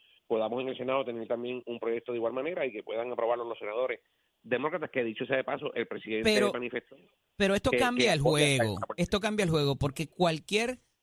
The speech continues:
Speaker 2: proyecto de futuro de estatus, y fíjate que esto empezó nada más y nada menos con, eh, Raúl Labrador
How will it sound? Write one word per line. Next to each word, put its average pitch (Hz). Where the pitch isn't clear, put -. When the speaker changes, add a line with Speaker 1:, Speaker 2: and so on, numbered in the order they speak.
Speaker 2:
proyecto 190
de 185
futuro 170
de 175
estatus, 156
y 139
fíjate 170
que 233
esto 240
empezó 214
nada 156
más 180
y 240
nada 247
menos 180
con, 240
eh, 170
Raúl 160
Labrador 190